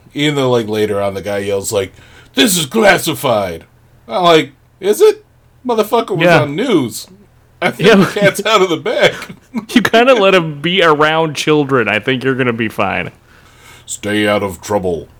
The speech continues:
Speaker 1: You know, like, I mean, he had a catchphrase for the kids. Like, it's done. People know who he is. Uh, yeah, don't,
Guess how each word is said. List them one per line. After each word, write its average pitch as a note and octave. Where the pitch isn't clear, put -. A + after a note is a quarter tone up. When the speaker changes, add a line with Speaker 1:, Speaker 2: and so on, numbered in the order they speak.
Speaker 1:
You A2
know, A#2+
like, C3+
I D3
mean, D3+
he D#3
had D#3+
a D#3+
catchphrase E3
for D#3
the C#3
kids. G3
Like, C3
it's D#3
done. D3
People D#3
know D#3
who D3
he C3
is. G2
Uh, A2
yeah, A#2
don't, C#3